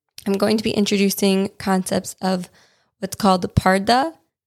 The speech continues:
mahrams, modesty, and what it truly means to have a relationship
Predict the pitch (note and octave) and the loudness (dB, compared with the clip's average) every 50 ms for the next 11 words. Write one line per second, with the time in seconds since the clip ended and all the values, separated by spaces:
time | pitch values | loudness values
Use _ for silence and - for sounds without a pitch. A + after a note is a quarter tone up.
0 | _ _ _ _ _ _ _ _ - G3 G3+ G3+ G3+ G3 G3 G3 G3+ A3 - - | _ _ _ _ _ _ _ _ -4 -2 0 2 2 4 4 4 2 2 0 0
1 | B3+ C4 C4+ C#4 C#4+ D#4 - - - _ _ _ _ _ _ _ _ _ _ _ | 0 0 0 0 -4 -6 -8 -12 -16 _ _ _ _ _ _ _ _ _ _ _
2 | _ _ _ _ _ _ _ - G3+ G3 G3 A3+ A3 B3 B3 - - - B3+ B3+ | _ _ _ _ _ _ _ -2 0 2 2 2 2 0 0 -2 -4 -6 -6 -6
3 | C4 C4+ C#4+ - _ _ _ _ _ _ _ _ _ _ G#3+ G#3+ G#3+ A3 G#3+ G#3+ | -6 -8 -10 -14 _ _ _ _ _ _ _ _ _ _ 0 2 2 2 2 2
4 | G#3+ G#3 G#3+ G#3+ A3+ A#3 B3 - - - B3+ B3+ B3+ B3 A#3 A#3 A3+ A3 G#3+ - | 0 0 0 0 0 0 0 -4 -4 -2 -2 -2 -2 -2 -2 -2 -2 -2 -4 -4
5 | - G#3+ G#3 G#3 G3+ G3+ G3+ - - G3 G3 G3 F#3+ F#3+ F#3+ F#3 - - G3 F#3+ | -2 0 0 2 2 2 2 0 -2 -2 -2 0 0 0 0 -2 -2 -2 -2 -2
6 | - - F#3+ F#3 - - | 0 0 0 -2 -2 -6